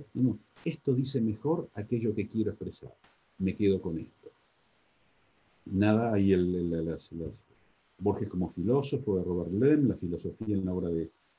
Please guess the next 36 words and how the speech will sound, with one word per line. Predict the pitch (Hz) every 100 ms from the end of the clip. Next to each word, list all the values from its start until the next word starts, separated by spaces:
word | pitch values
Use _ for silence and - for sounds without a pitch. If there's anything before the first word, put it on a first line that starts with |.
| _ -
de | 87
Borges, | 127 135 139 127 - _
Borges | 107 127 127 95
recibiendo | - 95 95 95
un |
doctorado | 90 85 90 92
honoris | 90 87 82 -
causa, | 131 127 127 - 127 131 _ _ _ _ _ _ _ -
el | 104
libro | 110 107
de | 101
Juan | - 101 98
Nuño, | 127 131 110
La | 87
filosofía | - 85 - 80 92
en | 92
Borges, | 120 131 127 117
Borges | 101 110 110 104
y |
los | 90 -
senderos | 90 101 87
de |
la | 85
filosofía, | - 80 80 82 117 127 - _ _ _
para | 98
que | 98 107
vean | 131
que | 120
no | 110 131
es | -
un | 98
capricho, | 92 90 - 98 98 107 95 87 - _
digamos, | 85 90 95 87 87
de, | 85 80 80
de | 85 90
algunos | 90 92 104 107 110 104 -